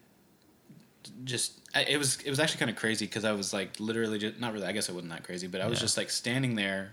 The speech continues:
Speaker 1: in the middle of the sidewalk while there's, like, people walking right past me, walking around me and all this stuff, and I'm just, like, sitting there, not even, I don't even care about these people that are
Speaker 2: Right.
Speaker 1: around me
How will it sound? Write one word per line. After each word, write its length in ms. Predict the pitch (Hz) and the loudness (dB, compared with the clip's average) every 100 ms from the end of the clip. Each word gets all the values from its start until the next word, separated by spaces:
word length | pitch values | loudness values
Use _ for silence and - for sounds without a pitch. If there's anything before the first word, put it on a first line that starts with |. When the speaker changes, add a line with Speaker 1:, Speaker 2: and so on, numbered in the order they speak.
| - | -8
Speaker 1:
in 60 | 104 | -2
the 60 | |
middle 180 | 101 113 | 0 0
of 60 | 131 | 2
the 40 | |
sidewalk 600 | 131 101 98 101 101 - - - - - - | 2 2 0 0 -2 -6 -18 -20 -20 -14 -6
while 120 | 101 | -2
there's, 220 | 101 101 | 0 2
like, 300 | 98 92 - - - - - - - - | 0 0 -6 -18 -20 -20 -20 -20 -16 -2
people 300 | 160 156 143 | 0 2 2
walking 360 | 120 120 131 120 | 4 4 2 2
right 180 | 117 | 2
past 260 | - 113 110 | 4 2 2
me, 80 | 113 | 2
walking 320 | 104 110 117 | 2 2 2
around 440 | 95 85 110 123 123 | -2 0 2 2 2
me 160 | 120 | 0
and 140 | 120 101 | 0 0
all 100 | 107 | -2
this 140 | 110 | 0
stuff, 260 | - 110 101 | 2 0 0
and 80 | |
I'm 120 | 104 117 | 0 2
just, 160 | 110 | 2
like, 120 | 104 | 2
sitting 200 | - 104 | -2 -2
there, 100 | 110 | -2
not 220 | 101 110 123 | 2 2 2
even, 140 | - | 2
I 60 | 120 | 0
don't 120 | 135 | 0
even 120 | 92 | -2
care 260 | - 110 104 | -2 -2 0
about 180 | 95 | -2
these 140 | 92 90 | -4 -4
people 200 | 117 113 | 2 6
that 160 | 107 | 6
are 60 | 98 | 4
Speaker 2:
Right. 60 | 95 | 0
Speaker 1:
around 200 | 104 110 | 0 0
me 200 | 98 | -2